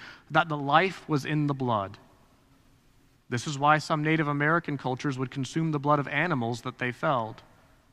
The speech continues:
to derive, to gain the life that was in the blood. This is why cannibals would drink the blood of their enemies. And this is why in stories, vampires drink the blood of their victims. The life is in the blood. And yet Christ calls us to drink his blood,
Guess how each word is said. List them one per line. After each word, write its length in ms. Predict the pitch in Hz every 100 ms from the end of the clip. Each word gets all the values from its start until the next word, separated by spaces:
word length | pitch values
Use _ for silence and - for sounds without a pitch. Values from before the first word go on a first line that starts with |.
| _ _ _ _ _ _ _ _ _ -
to 100 | 147
derive, 520 | 139 139 139 156 151
to 140 | - 139
gain 320 | 131 147 151
the 100 | 135
life 360 | 123 139 143 -
that 140 | 135
was 120 | 135
in 120 | 127
the 60 | 120
blood. 440 | 120 131 117 110 - - - - _ _ _ -
This 140 | 131
is 100 | 143
why 180 | 143 139
cannibals 580 | - 170 180 139 123 120
would 120 | 127
drink 200 | 139 139
the 60 |
blood 220 | 123 131 131
of 100 | 123
their 160 | 123
enemies. 640 | 135 180 127 104 117 - - - - - _ -
And 80 | 139
this 140 | 160
is 120 | 160
why 200 | 151 151
in 120 | 165
stories, 520 | 170 - 156 120 127 117
vampires 640 | 131 143 143 127 127 127
drink 220 | 135 139
the 80 | 127
blood 200 | 117 117
of 100 | 123
their 100 | 131
victims. 480 | 127 - 131 107 107
The 80 |
life 320 | 113 117 147 156
is 120 | 127
in 120 | 117
the 60 | 117
blood. 420 | 135 165 135 110 - - - _ _ _ _ _ _ _ _ _ _ _ _ _ _ _ _ _ _ -
And 120 | 139
yet 200 | 156 160
Christ 440 | - 190 202 185 -
calls 340 | - 185 147
us 180 | 123 -
to 160 | -
drink 320 | 135 139 135 -
his 280 | 165 170
blood, 380 | 131 110 95 -